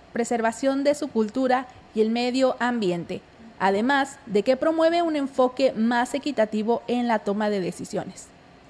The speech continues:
Para continuar avanzando el plan integral,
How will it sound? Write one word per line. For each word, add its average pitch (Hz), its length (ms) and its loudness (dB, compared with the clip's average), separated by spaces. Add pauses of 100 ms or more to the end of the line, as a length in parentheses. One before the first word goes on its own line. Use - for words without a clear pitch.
(320)
Para 214 180 4
continuar 277 420 2
avanzando 247 720 2
el 202 180 0
plan 233 240 0
integral, 202 560 0